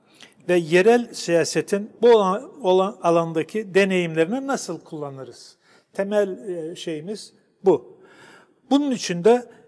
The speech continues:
bize, e, şöyle bir dörtlü,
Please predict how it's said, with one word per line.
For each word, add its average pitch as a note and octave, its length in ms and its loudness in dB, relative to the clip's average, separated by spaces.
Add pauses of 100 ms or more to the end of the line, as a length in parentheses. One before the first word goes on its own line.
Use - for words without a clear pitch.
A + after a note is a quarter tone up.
(120)
bize, G3 540 2
e, F3+ 60 2 (880)
şöyle F3+ 320 -2
bir D3+ 300 -2
dörtlü, E3+ 440 4